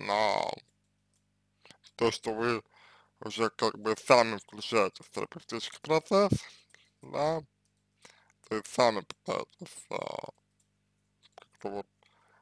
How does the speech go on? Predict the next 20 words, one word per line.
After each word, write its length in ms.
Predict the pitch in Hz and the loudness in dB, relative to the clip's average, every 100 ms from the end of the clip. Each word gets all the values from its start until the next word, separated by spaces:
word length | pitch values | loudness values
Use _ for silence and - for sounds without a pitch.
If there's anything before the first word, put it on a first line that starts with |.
| _ | _
руководить 960 | 110 113 - 127 131 123 135 - - - _ _ _ - | -4 0 6 10 10 8 -6 -6 -12 -12 _ _ _ -14
терапи-, 480 | - - 98 - 113 | -6 0 0 -2 -8
терапией, 800 | - 117 110 107 - 113 101 - _ - - - - - | -2 2 4 2 0 -4 -4 -10 _ -20 -20 -20 -20 -2
тогда 380 | - 107 117 113 | 2 6 8 8
как 460 | - 123 113 110 - | 8 8 10 8 4
вам 340 | 117 123 120 | 4 4 2
имеет 440 | - 107 110 104 - | -6 -6 -4 -6 -8
смысл 440 | - 117 113 - - - _ - | -10 -8 -6 -8 -8 -20 _ -16
больше 540 | 110 120 120 - 107 - | 0 2 2 0 -6 -8
с 80 | - | -20
позиции 580 | - 104 110 110 - 113 | -2 -2 0 -6 -6 -8
клиента 760 | - 113 107 127 151 127 110 95 _ _ _ - - _ - - | -8 -8 -4 0 -2 2 0 0 _ _ _ -20 -20 _ -20 -4
смотреть 480 | 107 104 120 113 | -2 0 0 -2
на 220 | 107 107 104 | 0 -2 -2
то, 460 | - 131 139 127 - _ _ _ _ _ | -2 2 4 2 -2 _ _ _ _ _
какие 300 | - - 117 | -18 -6 -4
направления 520 | 110 98 98 101 95 | -4 -2 -2 0 -2
работы 360 | 98 101 110 - | -2 -2 -4 -4
вам 140 | - | -6
подходят. 500 | - - - 107 - | -8 -14 -10 -12 -12